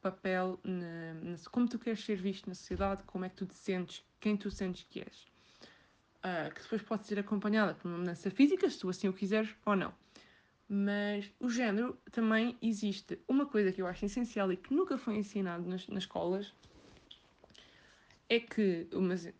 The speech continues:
pronto, o período colonial <laughs> nas nossas escolas é completamente turpado. Não completamente, obviamente, mas é um pouco turpado ainda. Isto agora foi um exagero da minha parte, vou ser honesta. Mas que existem,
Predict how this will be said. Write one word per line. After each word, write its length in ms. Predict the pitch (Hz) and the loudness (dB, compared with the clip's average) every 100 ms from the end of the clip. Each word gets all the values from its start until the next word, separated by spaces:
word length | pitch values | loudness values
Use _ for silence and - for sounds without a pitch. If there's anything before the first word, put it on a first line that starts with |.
| - | -14
pronto, 260 | - 175 165 | -8 -8 -8
o 100 | - | -6
período 260 | 208 190 - | 0 0 0
colonial 480 | - 190 196 185 | -2 2 4 4
<laughs> 20 | 190 | 4
nas 100 | 196 | 6
nossas 260 | 196 - | 4 2
escolas 440 | - 208 214 190 190 | -2 2 4 6 4
é 100 | 180 | 4
completamente 720 | 190 185 196 190 190 180 185 | 2 4 2 4 4 2 2
turpado. 480 | 202 190 180 180 247 | 0 2 4 4 4
Não 100 | 320 | 2
completamente, 640 | 247 202 202 180 156 165 | 4 4 4 0 -2 -4
obviamente, 460 | 170 170 170 156 - | -2 0 0 -2 0
mas 180 | 185 185 | 0 2
é 60 | |
um 120 | 202 202 | 2 2
pouco 300 | 202 180 - | 0 -2 -2
turpado 440 | 202 190 175 175 | -4 -2 -2 -2
ainda. 420 | 175 208 214 208 202 - | 2 4 4 2 -4 -16
Isto 120 | - 185 | -6 0
agora 200 | 185 180 | 0 0
foi 180 | 185 | 0
um 40 | 175 | 0
exagero 340 | 175 175 170 | 0 -2 -2
da 60 | 170 | -2
minha 140 | 165 | -6
parte, 320 | - 175 165 - | -4 -4 -4 -12
vou 100 | 156 | -10
ser 140 | - | -2
honesta. 360 | 202 262 - 262 - - - - - - | 0 -2 -6 -14 -14 -20 -20 -20 -20 -2
Mas 180 | 277 285 | 0 0
que 400 | - 226 185 - | -2 2 2 2
existem, 480 | 226 233 214 190 175 | -2 0 0 -4 -4